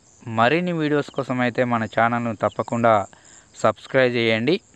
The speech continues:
అయితే దేశంలో చూసినట్టయితే డెబ్బై ఐదు శాతం మంది రైతులు ఈ వ్యవసాయ రంగం మీదే ఆధారపడి జీవనం అయితే కొనసాగించడం అయితే జరుగుతుంది. మరి ఎంతవరకు ఎంత కష్టపడ్డా కూడా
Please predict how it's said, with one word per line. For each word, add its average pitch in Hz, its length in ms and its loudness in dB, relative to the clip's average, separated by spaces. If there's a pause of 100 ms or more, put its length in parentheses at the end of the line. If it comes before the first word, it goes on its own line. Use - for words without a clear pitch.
(720)
అయితే 180 220 4
దేశంలో 190 600 6
చూసినట్టయితే 151 1040 2 (800)
డెబ్బై 139 360 4
ఐదు 175 160 6
శాతం 165 580 2
మంది 147 600 0 (280)
రైతులు 143 640 2
ఈ 123 140 0
వ్యవసాయ 143 480 4
రంగం 143 380 2
మీదే 131 500 2 (240)
ఆధారపడి 120 680 2
జీవనం 117 420 -2
అయితే 113 220 -2
కొనసాగించడం 110 880 0
అయితే 113 440 2 (300)
జరుగుతుంది. 98 760 -6 (320)
మరి 180 360 4 (220)
ఎంతవరకు 180 920 4 (340)
ఎంత 160 220 0
కష్టపడ్డా 143 840 2
కూడా 127 440 4